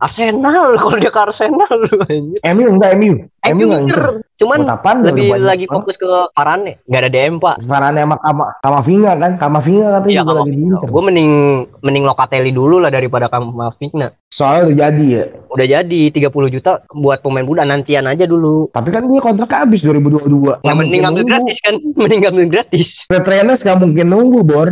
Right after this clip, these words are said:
Speaker 2: Pasti dia kalau ada tawaran, pasti langsung sikat.
Speaker 1: Iya sih.
Speaker 2: Misalkan lu ber-, bersaing sama P S G nih. Kalau lu nge-, nggak ngebit-ngebit, P S G masuk, udah P S G yang dapet.
Speaker 1: Iya, tapi
Speaker 2: Karena kan nggak mungkin ditinggal gratis tahun
Speaker 1: Ya, tapi
Speaker 2: depan.
Speaker 1: sayang juga kalau tiga puluh juta lagi.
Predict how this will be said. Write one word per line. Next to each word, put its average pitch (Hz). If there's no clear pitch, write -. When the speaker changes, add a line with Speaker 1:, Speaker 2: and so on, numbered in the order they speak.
Speaker 2:
Pasti 147
dia 226
kalau 196
ada 151
tawaran, 147
pasti 170
langsung 170
sikat. 160
Speaker 1:
Iya 131
sih. 120
Speaker 2:
Misalkan 160
lu 165
ber-, 180
bersaing 147
sama 180
P 131
S 131
G 151
nih. 151
Kalau 151
lu 151
nge-, 143
nggak 151
ngebit-ngebit, 156
P -
S 160
G 156
masuk, 156
udah 190
P -
S 180
G 170
yang 175
dapet. 190
Speaker 1:
Iya, 131
tapi -
Speaker 2:
Karena 135
kan 220
nggak 190
mungkin 170
ditinggal 165
gratis 147
tahun 110
Speaker 1:
Ya, 110
tapi 156
Speaker 2:
depan. -
Speaker 1:
sayang 123
juga 151
kalau 147
tiga 135
puluh 127
juta 160
lagi. 120